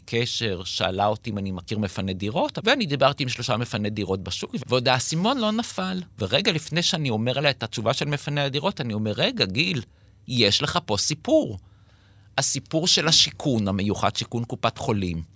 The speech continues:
הסיפור של הדירה שקפאה בזמן, עם כל אותם חפצים שיעוררו זיכרונות אצל כולם. אבל פה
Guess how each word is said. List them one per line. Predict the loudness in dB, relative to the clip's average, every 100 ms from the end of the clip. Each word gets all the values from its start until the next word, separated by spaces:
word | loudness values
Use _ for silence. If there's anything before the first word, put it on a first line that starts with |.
| -20 -20 -20 -4
הסיפור | -2 -2 -2 0 2
של | 4 4
הדירה | 4 4 2 6 8 8 4 -6
שקפאה | -4 -4 -4 0 2 4
בזמן, | 2 2 2 2
עם | 0 2
כל | 2 2
אותם | 4 2 2
חפצים | -6 -6 -6 -4 -2
שיעוררו | 0 0 0 0 -2 -2
זיכרונות | -2 -4 -2 0 4 4 2 -6 -20 -20 -12 -6
אצל | -2 0 0 0
כולם. | 2 6 6 4 -4 -10 -20 -20 -8 -2
אבל | 0 0 -2 -2
פה | 4 6